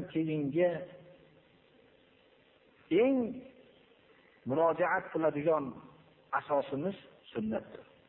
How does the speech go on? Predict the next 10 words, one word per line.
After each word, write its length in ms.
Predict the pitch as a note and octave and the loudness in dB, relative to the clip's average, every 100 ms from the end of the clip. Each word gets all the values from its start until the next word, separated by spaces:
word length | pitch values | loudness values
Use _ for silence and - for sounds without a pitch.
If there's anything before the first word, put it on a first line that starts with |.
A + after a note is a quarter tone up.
| _ _ - - _ _ _ _ _ _ _ _ _ - - - - - - _ _ _ _ _ _ _ _ _ | _ _ -20 -20 _ _ _ _ _ _ _ _ _ -20 -20 -20 -20 -20 -20 _ _ _ _ _ _ _ _ _
Payg'ambarimiz 580 | E3+ G3+ G#3 G3 F#3+ F#3 | 4 4 4 2 2 0
sollallohu 440 | - F3+ F3+ E3+ | 0 2 2 2
alayhi 220 | D#3+ E3 E3 | 0 2 0
va 100 | D#3 | 0
sallamning 580 | D#3 D#3 D3 D3+ E3+ F3 E3 - G#2+ | 0 2 0 0 -4 -6 -12 -18 -8
vasiyatlari 840 | B2 C3+ C#3+ C#3+ C#3 C#3 C3+ D#3+ | -8 -6 -8 -2 -2 -2 -4 -4
ham 240 | - C#3+ C#3+ - - - - - | -4 -6 -6 -12 -20 -20 -20 -16
shu 140 | - A#2+ | -8 -4
bo'ldi. 320 | G2+ E2+ - - - - _ _ _ - | -4 -4 -10 -20 -20 -20 _ _ _ -6
Mana 240 | B2 C#3+ | -2 0